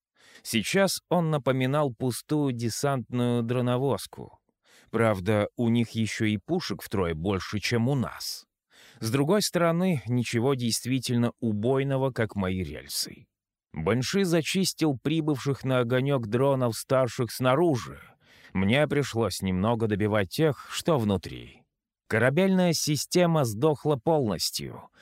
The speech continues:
но некоторые турели еще работали в автономном режиме. Нашлась пара человеческих дроидов, да и пилота с мостика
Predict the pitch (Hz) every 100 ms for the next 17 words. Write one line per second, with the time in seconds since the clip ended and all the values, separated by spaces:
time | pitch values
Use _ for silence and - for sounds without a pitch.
0 | - 113 117 120 139 127 117 120 120 110
1 | 113 135 139 139 139 - 151 147 147 120
2 | 107 131 120 123 123 120 - 101 95 92
3 | 92 95 87 82 67 - - - _ _
4 | _ _ - - 85 92 113 - 123 170
5 | 160 - 147 156 147 - 135 131 127 143
6 | - 127 - 127 127 147 165 95 65 65
7 | 67 - _ - - 110 110 95 117 120
8 | 165 107 78 98 101 - 95 -